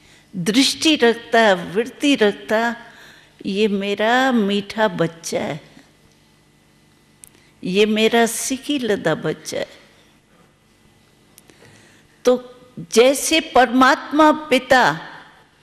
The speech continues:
हम सभी आत्माओं के प्रति शुभ भावना रखते, शुभ कामनाएं रखते हैं।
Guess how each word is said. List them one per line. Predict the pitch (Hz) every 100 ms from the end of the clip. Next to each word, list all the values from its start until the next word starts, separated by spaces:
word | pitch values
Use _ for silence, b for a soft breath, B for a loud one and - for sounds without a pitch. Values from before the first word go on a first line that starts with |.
| b b b b b b -
हम | - 247 277
सभी | - - 254 349 349
आत्माओं | 262 269 - 254 269 262
के | 254 240
प्रति | 240 233 254 247
शुभ | 233 - - 311 302 302 269 135 - - - _ _ _ _ _ _ _ _ _ _ _ _ _ _ -
भावना | 147 160 - 233 254 269 302 285
रखते, | 233 214 - 175 147 175 196 - _ b b b
शुभ | - - 262 - -
कामनाएं | 208 208 214 208 254 247
रखते | 185 170 - 220 226
हैं। | 160 -